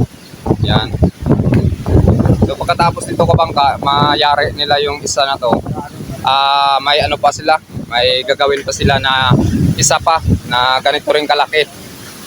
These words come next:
Ah, hindi natin alam kung double engine din yun yung gagawin nila.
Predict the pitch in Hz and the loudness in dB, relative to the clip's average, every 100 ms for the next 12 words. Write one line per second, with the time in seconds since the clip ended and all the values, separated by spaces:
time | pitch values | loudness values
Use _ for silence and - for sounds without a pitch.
0 | - - - - 113 131 135 147 151 156 | -18 -18 -14 0 2 4 2 0 0 -2
1 | 160 156 156 156 135 135 139 143 139 131 | 0 0 2 0 0 2 4 4 2 2
2 | 143 131 135 139 135 - - - - 117 | 2 2 0 0 0 0 2 2 0 -2
3 | 120 120 - 117 120 117 117 117 | -2 0 0 0 -2 -2 -2 -2